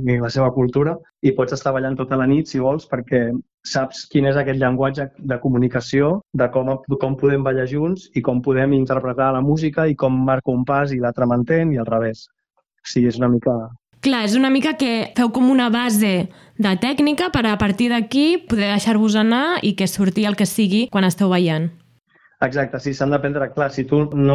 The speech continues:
Speaker 1: coneixes l'idioma, és molt difícil comunicar-te. Llavors, tu el que fas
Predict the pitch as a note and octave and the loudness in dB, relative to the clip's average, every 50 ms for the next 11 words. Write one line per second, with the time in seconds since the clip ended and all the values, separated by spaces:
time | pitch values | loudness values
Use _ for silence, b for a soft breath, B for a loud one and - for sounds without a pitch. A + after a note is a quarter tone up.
0 | C#3 C#3 D3+ D3 D3 C#3+ C#3+ D3+ C#3 C3+ C#3+ C#3+ C#3 D3 D#3 D#3 D3+ D#3 E3 F3 | 2 2 2 2 2 2 0 -4 -4 -4 -2 0 2 2 2 2 2 -2 -4 -4
1 | E3+ D3 C#3+ A#2+ C3+ D3 D3 C#3+ C3 B2 - E3 D#3 - C#3 B2+ - B2+ B2 B2 | -4 -6 -4 -2 -2 0 0 0 0 0 0 0 0 0 0 -2 0 0 0 2
2 | B2 A#2+ - B2+ B2 A#2+ - B2+ B2 A#2+ B2 B2 C3 C#3 C#3 - - b b b | 0 0 0 0 0 0 -2 -2 -2 0 2 2 2 0 -2 -6 -14 b b b
3 | b b b b - C#3 C#3 C#3+ D3 D3 C3+ - C#3+ C#3 | b b b b 0 0 2 2 2 0 -2 -2 -2 -4